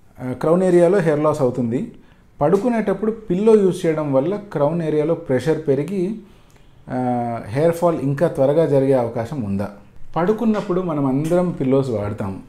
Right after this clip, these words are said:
ఇన్‌ఫ్యాక్ట్ చెప్పాలంటే ఈ ప్రపంచంలో ఉండే వాళ్ళందరూ, ఎవరెవరికైతే పిల్లో కొనగలిగే సామర్థ్యం ఉందో అందరూ పిల్లో వాడతారు. నిజంగా ఆ పిల్లో ప్రెషర్ వల్ల గనక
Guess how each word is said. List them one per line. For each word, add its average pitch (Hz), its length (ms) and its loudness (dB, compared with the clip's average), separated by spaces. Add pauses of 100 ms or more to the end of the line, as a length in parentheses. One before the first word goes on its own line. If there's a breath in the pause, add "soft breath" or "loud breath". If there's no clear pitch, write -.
(140)
ఇన్‌ఫ్యాక్ట్ 165 400 -4
చెప్పాలంటే 160 480 -2
ఈ 151 200 -6
ప్రపంచంలో 156 560 -6
ఉండే 143 220 -4
వాళ్ళందరూ, 147 800 -2
ఎవరెవరికైతే 135 720 0
పిల్లో 143 380 -2
కొనగలిగే 127 480 -2
సామర్థ్యం 120 500 -4
ఉందో 120 180 -2
అందరూ 175 540 -2
పిల్లో 139 260 -2
వాడతారు. 110 400 -6 (580 soft breath)
నిజంగా 185 880 4
ఆ 139 140 -6
పిల్లో 156 400 -4
ప్రెషర్ 165 440 -2
వల్ల 156 240 -2
గనక 139 520 -2